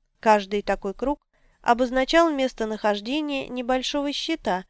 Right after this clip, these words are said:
который вызывал легкое ощущение щекотки, когда Кэлен его проходила.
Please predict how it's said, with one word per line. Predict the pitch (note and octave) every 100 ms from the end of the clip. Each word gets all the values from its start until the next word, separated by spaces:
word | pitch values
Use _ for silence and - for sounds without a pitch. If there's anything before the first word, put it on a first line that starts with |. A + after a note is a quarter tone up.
| _ _ _
который | - A3+ A#3 A#3
вызывал | G#3+ G#3 A3+ C#4+ D4
легкое | - A#3 C#4+ - A#3
ощущение | A3+ A3 G#3 A3+ A3+ B3
щекотки, | - D#4 - F3+ - F#3 - _ _ -
когда | G#3+ G#3 G3+
Кэлен | G3 A#3 A#3 F#3+
его | F3+ F#3
проходила. | F#3 G3+ A3+ A3+ F3+ -